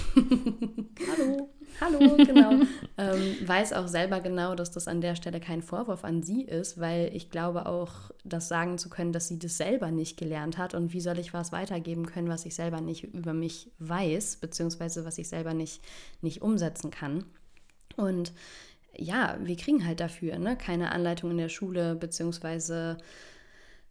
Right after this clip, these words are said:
Speaker 1: lernen von unseren Vorbildern, lernen durch, äh,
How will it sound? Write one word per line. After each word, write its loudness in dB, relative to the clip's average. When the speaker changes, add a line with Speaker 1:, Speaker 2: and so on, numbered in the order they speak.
Speaker 1:
lernen 2
von -2
unseren 0
Vorbildern, -2
lernen 0
durch, -4
äh, -4